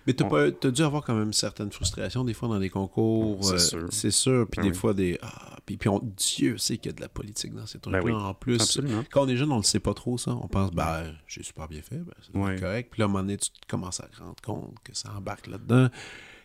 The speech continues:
Speaker 1: Et, euh, et des injustices qui se, qui se pointent inévitablement. Mais ça t'a quand même, quand même, t'es resté dans ce réseau-là, dans ce circuit-là de concours jusqu'à, parce que, euh, il y a quand même un, un, un âge où est-ce qu'on peut, on doit arrêter, même si,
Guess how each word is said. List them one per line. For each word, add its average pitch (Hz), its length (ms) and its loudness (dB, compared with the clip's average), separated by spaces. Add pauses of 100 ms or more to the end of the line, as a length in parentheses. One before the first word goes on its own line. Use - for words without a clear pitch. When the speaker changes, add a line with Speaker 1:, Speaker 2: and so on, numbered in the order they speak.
(140)
Speaker 1:
Et, 101 260 8
euh, 92 580 2 (1200)
et 117 80 10
des 95 180 4
injustices 80 540 -2
qui - 80 -12
se, - 160 -8
qui - 160 -8
se - 100 2
pointent - 400 0
inévitablement. 82 920 -4 (500)
Mais 104 100 8
ça 104 160 6
t'a 113 80 -2
quand 113 140 4
même, 135 260 6 (180)
quand 113 160 2
même, 143 160 4
t'es 117 140 2
resté 104 440 0
dans 113 180 0
ce - 160 -4
réseau-là, 98 600 2
dans 90 220 -2
ce - 160 2
circuit-là 110 480 2
de 98 160 2
concours 113 380 0
jusqu'à, 101 500 -2 (200)
parce - 140 2
que, 113 180 4
euh, 110 180 2
il 117 120 -2
y 110 120 4
a 104 60 4
quand - 140 0
même 120 220 2
un, 92 240 -2
un, 90 420 -2
un 92 220 0
âge 101 380 0
où 87 60 -2
est-ce 87 120 -4
qu'on 90 140 -2
peut, 98 200 2
on 87 220 -4
doit 101 240 2
arrêter, 87 400 -2
même 90 200 -2
si, - 120 -2